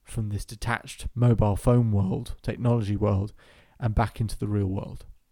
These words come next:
So that's what I say. Okay, Anna's got a question. Um, asking me, "How did I come this far? How did you become this successful? I find it amazing." Anna, I really appreciate it. I don't know how successful you think I am.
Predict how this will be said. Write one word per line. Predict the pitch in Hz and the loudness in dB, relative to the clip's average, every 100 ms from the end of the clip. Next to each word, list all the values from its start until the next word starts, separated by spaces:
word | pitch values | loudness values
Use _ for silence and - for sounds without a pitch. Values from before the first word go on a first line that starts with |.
| _ _ _ _ _ _ _ - | _ _ _ _ _ _ _ -8
So | - | -4
that's | 113 92 - | -4 -4 -8
what | - | -10
I | |
say. | - - - - _ _ _ _ _ _ _ _ _ _ _ - - - - - | -10 -14 -16 -20 _ _ _ _ _ _ _ _ _ _ _ -20 -20 -20 -8 -4
Okay, | 139 135 - | 0 0 -2
Anna's | 151 151 | -2 0
got | 143 | 0
a | 127 | 0
question. | 131 113 - 98 92 87 _ _ _ - | 2 0 0 0 0 -6 _ _ _ 0
Um, | 120 117 113 113 - | 4 6 4 2 2
asking | 147 160 - 156 170 | 4 4 2 0 2
me, | 208 135 120 | 2 2 0
"How | 120 151 | 2 2
did | 160 | 2
I | 160 | 2
come | - 135 | 0 0
this | 117 | 0
far? | - 113 | 0 0
How | 113 131 | 2 2
did | 123 | 0
you | |
become | 120 131 120 | -2 -2 0
this | 113 131 | 2 0
successful? | - - - 120 - 113 | -2 -8 -4 -4 -2 -2
I | 110 | -2
find | - 110 104 | 0 0 0
it | |
amazing." | 120 120 113 101 107 - - _ | -2 0 -2 -4 -8 -12 -20 _
Anna, | - 131 131 - | -8 -4 -4 -4
I | |
really | 139 156 143 | 0 2 2
appreciate | 127 143 120 - 107 - | 6 4 4 -2 -6 -4
it. | |
I | 110 123 | -4 0
don't | 131 | 0
know | |
how | 123 120 | 2 0
successful | 135 - 139 120 - 113 107 | -2 -4 -2 -2 0 0 0
you | 113 | -2
think | - 117 110 | -4 -4 -2
I | 107 | 0
am. | 110 98 95 | 2 0 -2